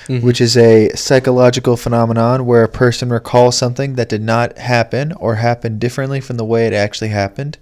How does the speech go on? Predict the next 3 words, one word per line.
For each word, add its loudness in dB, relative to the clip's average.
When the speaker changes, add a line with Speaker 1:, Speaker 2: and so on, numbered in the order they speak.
Speaker 2:
And -4
suggest-, 0
suggestibility, 2